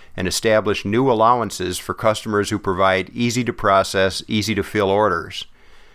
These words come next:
And third, should target customers for redistributor service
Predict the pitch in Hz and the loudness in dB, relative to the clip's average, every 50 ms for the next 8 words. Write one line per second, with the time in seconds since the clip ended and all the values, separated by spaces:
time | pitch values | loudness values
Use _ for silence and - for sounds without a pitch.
0 | - - - 101 95 - - 156 160 160 131 107 101 104 113 107 - - - 107 | -20 -10 -8 -6 -6 -2 0 2 2 4 4 4 2 0 -4 -10 -10 -6 -6 -6
1 | 85 - - 123 123 139 143 143 - - 131 120 110 - - 113 104 104 107 104 | -6 -2 2 2 4 4 2 -2 -4 0 0 0 0 0 -4 -2 0 0 0 -2
2 | - - 98 90 87 92 110 117 110 113 104 - - - 123 131 127 101 98 87 | -2 -4 -4 -4 -2 0 -2 0 0 -2 -4 -2 -2 0 0 0 2 0 0 -2
3 | - - 98 92 90 87 87 92 90 - - | 0 -2 0 0 0 0 0 -2 -2 -4 -8